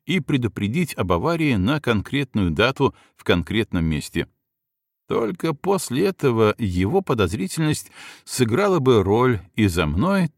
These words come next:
точно приехали бы. Мол, парень сам по себе странный, да ещё и обладает такими сведениями. И не факт, что для предотвращения аварии что-либо сделали бы.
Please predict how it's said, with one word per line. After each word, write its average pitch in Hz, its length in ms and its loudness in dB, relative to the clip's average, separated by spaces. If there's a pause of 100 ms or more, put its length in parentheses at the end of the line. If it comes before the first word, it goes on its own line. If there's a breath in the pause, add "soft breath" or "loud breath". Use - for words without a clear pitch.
точно 147 520 0
приехали 76 540 -2
бы. 78 260 -2 (640)
Мол, 170 340 2
парень 208 420 4
сам 165 300 0
по 143 100 0
себе 131 300 0
странный, 127 600 2
да 80 120 -2
ещё 110 500 0
и 110 40 4
обладает 101 640 2
такими 107 320 0
сведениями. 92 880 -6 (640)
И 143 180 6
не 135 180 4
факт, 160 580 -2
что 117 320 2
для 98 280 2
предотвращения 104 1000 0
аварии 127 720 2
что-либо 98 800 0
сделали 71 540 -6
бы. - 120 -20